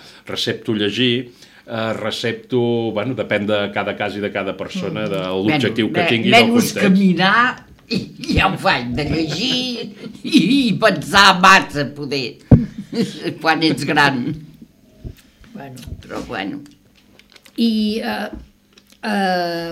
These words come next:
Speaker 2: bueno, eh, físicament ets aquí a Porreig
Speaker 1: Mm.
Speaker 2: i tens un, has dit que tenies un,
Speaker 3: Una
Speaker 2: un despatx,
Speaker 3: consulta.
Speaker 2: una
Speaker 1: Sí,
Speaker 2: consulta.
Speaker 1: sí.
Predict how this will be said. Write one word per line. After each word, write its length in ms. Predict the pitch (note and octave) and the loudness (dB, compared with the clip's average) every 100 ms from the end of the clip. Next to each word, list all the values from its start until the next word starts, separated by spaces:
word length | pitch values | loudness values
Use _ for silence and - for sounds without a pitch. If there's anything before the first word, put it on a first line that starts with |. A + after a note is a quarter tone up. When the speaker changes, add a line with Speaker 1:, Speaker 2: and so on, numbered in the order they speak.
| E3 | -6
Speaker 2:
bueno, 240 | F3+ F3+ D#3+ - - _ _ _ _ _ _ _ _ _ A3+ - | -6 -6 -10 -16 -20 _ _ _ _ _ _ _ _ _ -16 -6
eh, 160 | G#3 F#3+ | -4 -2
físicament 880 | - A#3+ B3 - A#3 A#3 B3 C#4+ D#4+ | 2 2 2 2 4 4 4 4 0
ets 300 | A3+ F#3+ G#3 | -4 -6 -6
aquí 260 | F#3+ G3 F3+ | -4 -4 -4
a 80 | F3+ | -6
Porreig 540 | F3 E3+ G3 C4 B3 | -8 -6 -4 -4 -4
Speaker 1:
Mm. 120 | G3 F#3 | -6 -6
Speaker 2:
i 320 | F3 E3+ D#3+ | -6 -10 -8
tens 280 | E3+ D#3+ D#3+ | -8 -8 -10
un, 160 | D#3+ E3 | -12 -12
has 180 | D#3 | -10
dit 140 | F#3+ F#3 | -10 -10
que 100 | F#3 | -12
tenies 480 | F#3+ F3 E3 D#3+ E3+ | -12 -10 -10 -12 -12
un, 380 | F3 E3+ E3 D#3+ | -12 -12 -10 -6
Speaker 3:
Una 180 | D#3 D#3 | -4 -4
Speaker 2:
un 100 | F3 | -4
despatx, 640 | D#3 C#3+ G#3+ F#3+ - F3+ | -6 -6 -4 -6 -6 -10
Speaker 3:
consulta. 80 | E3+ | -10
Speaker 2:
una 100 | D#3+ | -10
Speaker 1:
Sí, 120 | F3+ | -10
Speaker 2:
consulta. 500 | E3+ F#3+ F#3 E3 F3 | -10 -8 -10 -10 -10
Speaker 1:
sí. 120 | E3+ | -12